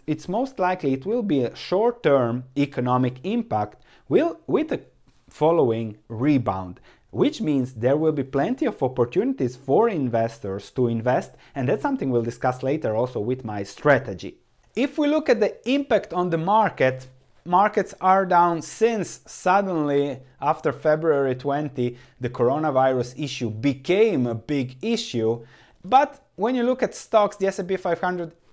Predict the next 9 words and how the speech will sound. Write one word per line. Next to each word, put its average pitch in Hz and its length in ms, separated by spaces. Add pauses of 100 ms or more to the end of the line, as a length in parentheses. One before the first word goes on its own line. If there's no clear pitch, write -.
(160)
index, 151 640
it's 165 420
at 131 180
the 123 60
same 175 320
level 151 420
where 143 240
it 117 180
was, 113 520